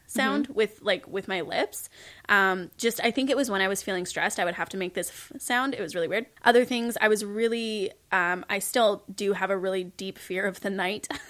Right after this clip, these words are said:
Speaker 2: Oh, yeah.
Speaker 1: Yeah, it's, it's actually, I'm laughing about it, but it's 'cause it's so crippling. Um, <laughs> and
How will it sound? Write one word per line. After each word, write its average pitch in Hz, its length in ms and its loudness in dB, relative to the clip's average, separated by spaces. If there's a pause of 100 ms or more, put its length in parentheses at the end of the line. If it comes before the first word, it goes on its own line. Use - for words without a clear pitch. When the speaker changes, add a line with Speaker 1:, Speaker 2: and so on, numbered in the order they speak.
(280)
Speaker 2:
Oh, 330 60 2
yeah. 170 680 -4
Speaker 1:
Yeah, 208 200 6
it's, 196 220 -4
it's 220 260 2
actually, 208 560 4
I'm 208 100 2
laughing 208 320 0
about 233 200 6
it, 262 80 2
but 214 80 0
it's - 120 -6
'cause 190 200 -2
it's - 200 -8
so 175 180 -2
crippling. 277 340 -2 (280)
Um, 277 480 12
<laughs> - 1040 6
and 220 400 6